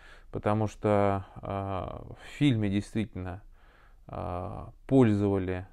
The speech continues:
а, без ее согласия, а здесь он говорит, тебя пользовали с твоего согласия. Он имеет в виду, конечно, э, значит, э, ну, то, что она понимала прекрасно и знала,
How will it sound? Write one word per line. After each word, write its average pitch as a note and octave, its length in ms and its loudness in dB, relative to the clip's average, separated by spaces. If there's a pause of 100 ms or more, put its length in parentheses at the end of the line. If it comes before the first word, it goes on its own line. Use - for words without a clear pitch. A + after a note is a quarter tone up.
(100)
а, G#2 280 -12
без A#2 380 2
ее G2+ 200 2
согласия, F#2 600 -6
а G2+ 80 -2
здесь B2 300 -2
он G#2+ 80 -4
говорит, G2+ 220 -6
тебя G2 120 -4
пользовали G#2 640 -2 (360)
с - 120 -20
твоего B2+ 420 4
согласия. A2 800 -2 (1000)
Он C3 200 2
имеет B2 260 2
в - 40 -4
виду, A#2+ 200 2
конечно, G#2+ 720 -2 (220)
э, G2 420 -8
значит, G2 400 -10
э, F2+ 640 -6 (680)
ну, C3+ 120 -2
то, A2+ 140 2
что G#2 460 -2 (160)
она G#2+ 480 -2 (720)
понимала B2 520 6
прекрасно G#2 680 2
и - 20 2
знала, G#2+ 640 2